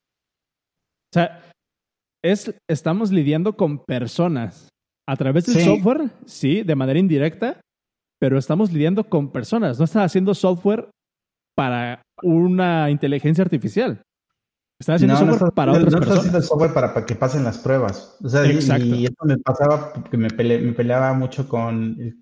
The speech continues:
Speaker 2: los Q A cuando empezaba. Y después te das cuenta, "Oye, espérate, ellos están haciendo tu chamba, tú estás haciendo tu chamba". Entonces empecé a conversar más y tener una relación sana entre ambos, ¿no? Al final del día,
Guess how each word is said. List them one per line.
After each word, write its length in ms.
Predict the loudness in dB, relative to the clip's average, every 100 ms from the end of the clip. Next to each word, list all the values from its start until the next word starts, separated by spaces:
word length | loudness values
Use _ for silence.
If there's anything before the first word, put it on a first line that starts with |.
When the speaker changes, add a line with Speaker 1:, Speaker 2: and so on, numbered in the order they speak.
| _
Speaker 2:
los 300 | -8 -6 -4 0
Q 160 | 0
A 160 | 0 0
cuando 180 | -2 -2
empezaba. 720 | -4 -4 -2 -2 -4 -8 _ _ _ _ _ -4
Y 100 | -2
después 240 | 0 0
te 60 | 0
das 100 | -2
cuenta, 220 | -2 0
"Oye, 80 | -2
espérate, 440 | 0 0 0 0
ellos 120 | -2
están 200 | -2 -2
haciendo 260 | -2 -2 -4
tu 100 | -4
chamba, 340 | -2 -2 -2
tú 80 | -4
estás 160 | -6 -2
haciendo 220 | 0 0
tu 100 | -2
chamba". 420 | -2 0 2 2
Entonces 480 | 0 -4 -4 -4 -4
empecé 340 | -4 -2 0 0
a 140 | 2
conversar 440 | 0 0 0 0 0
más 300 | 0 0 -2
y 80 | -2
tener 220 | 0 2
una 160 | 2 2
relación 680 | 0 0 -2 -2 -4 -6 _ _ _ _ _ _ _ _ _
sana 380 | -4 -2 0 0
entre 220 | 0 0
ambos, 360 | 0 0 -2 -6
¿no? 240 | -8 -6
Al 120 | -4 0
final 180 | 2
del 140 | 2 2
día, 420 | 0 0 -4